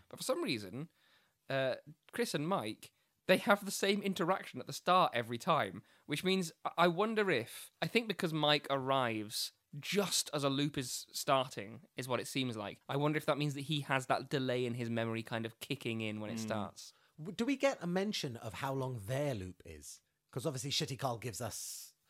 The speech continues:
Speaker 3: five seconds, three hours, ten,
Speaker 2: It's
Speaker 3: ten
Speaker 2: gotta be a
Speaker 3: years.
Speaker 2: while.
Speaker 1: It, it's the length of whatever the film is.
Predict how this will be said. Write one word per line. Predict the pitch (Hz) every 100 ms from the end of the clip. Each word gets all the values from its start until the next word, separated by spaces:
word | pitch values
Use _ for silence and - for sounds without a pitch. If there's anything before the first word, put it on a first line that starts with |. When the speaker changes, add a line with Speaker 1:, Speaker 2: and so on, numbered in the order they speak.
| _ _
Speaker 3:
five | - 104
seconds, | 110 95 92
three | 98 92
hours, | 92 92 -
ten, | 110 95
Speaker 2:
It's | 92 92 98
Speaker 3:
ten | 123
Speaker 2:
gotta | -
be | 208
a |
Speaker 3:
years. | 170
Speaker 2:
while. | 175 - 92 -
Speaker 1:
It, |
it's | -
the | - 165
length | 160 175 185
of | 165
whatever | 170 180
the | 180
film | 175 220 170
is. | 104 -